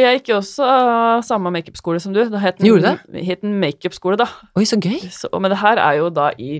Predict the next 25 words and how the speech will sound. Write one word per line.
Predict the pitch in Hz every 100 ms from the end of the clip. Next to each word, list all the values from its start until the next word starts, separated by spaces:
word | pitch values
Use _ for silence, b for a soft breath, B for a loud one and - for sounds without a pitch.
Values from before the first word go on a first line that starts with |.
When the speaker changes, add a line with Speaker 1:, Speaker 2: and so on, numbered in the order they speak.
| -
Speaker 1:
to | 143 135
tusen | 123 - 127 120 _ _ _ _ _ _ _ -
og | -
to, | 196 330 247 -
så | -
Speaker 2:
Ja. | 170
Speaker 1:
det | 185
her | 190
er | 175
veldig, | 147 117
veldig | 131 123
lenge | 156
siden. | 220 226 -
Speaker 2:
Ja. | - 196 -
Speaker 1:
Men | 214 208
for | 220
jeg | 202 196
gikk | 214
jo | 185
inn |
for | 185
å | 185
sjekke, | 185 - 160
liksom, | 160 131 127 - -
Speaker 2:
Ja. | 240